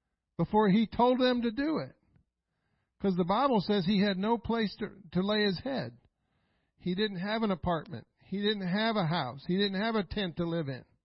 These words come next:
He just went from place to place to place and put his head wherever he could find.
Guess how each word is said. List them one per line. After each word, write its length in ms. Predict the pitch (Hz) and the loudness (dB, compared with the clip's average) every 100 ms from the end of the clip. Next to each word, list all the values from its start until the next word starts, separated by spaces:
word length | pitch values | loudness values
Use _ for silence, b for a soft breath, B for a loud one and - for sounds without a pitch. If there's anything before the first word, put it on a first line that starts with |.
| _ _ _ _ _ _ _ _ | _ _ _ _ _ _ _ _
He 140 | 190 | -2
just 240 | 190 202 | 0 0
went 220 | 208 208 185 | 0 -2 -2
from 120 | 156 | 0
place 260 | 190 196 - | 2 2 0
to 80 | |
place 280 | - 202 180 | -2 0 0
to 80 | 196 | 0
place 360 | 175 233 233 - | -4 -2 -2 -4
and 140 | 156 | 0
put 160 | 180 180 | 2 2
his 120 | 175 | 2
head 200 | 202 202 | 0 -2
wherever 460 | 170 160 185 208 190 | 0 0 0 2 0
he 100 | 208 | 0
could 180 | 196 180 | -4 -6
find. 440 | 214 170 - | -6 -8 -10